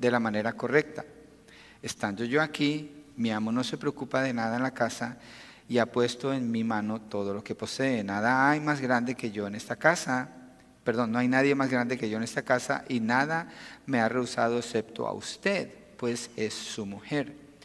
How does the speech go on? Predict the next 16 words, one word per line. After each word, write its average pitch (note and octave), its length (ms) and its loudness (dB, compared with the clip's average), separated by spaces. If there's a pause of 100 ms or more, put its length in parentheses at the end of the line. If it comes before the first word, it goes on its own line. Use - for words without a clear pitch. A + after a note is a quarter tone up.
(200)
¿Cómo G2+ 260 -4
entonces C3+ 500 -2
podría A2 380 2
yo A#2+ 160 2
hacer B2 280 0
esta A2 240 -2
gran A2+ 280 0
maldad A2+ 480 0
y A#2 60 -4
pecar G#2+ 460 -2
contra A2 340 -4
Dios?". A2+ 280 -2
José D3 500 0 (340)
tiene A#2 220 0
bien A2+ 360 0
definido C#3+ 680 0